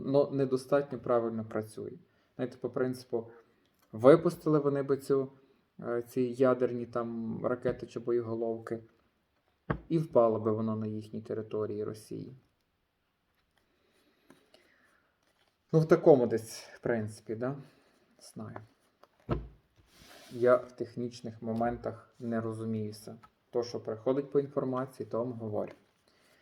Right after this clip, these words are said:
Дивимося з Таро Древній Сувій. Візит Байдена в Україну.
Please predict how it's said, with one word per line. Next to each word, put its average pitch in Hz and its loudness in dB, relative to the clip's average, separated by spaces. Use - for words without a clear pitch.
Дивимося 175 4
з 143 6
Таро 127 4
Древній 123 2
Сувій. 107 -6
Візит 123 4
Байдена 107 2
в 123 -8
Україну. 127 -2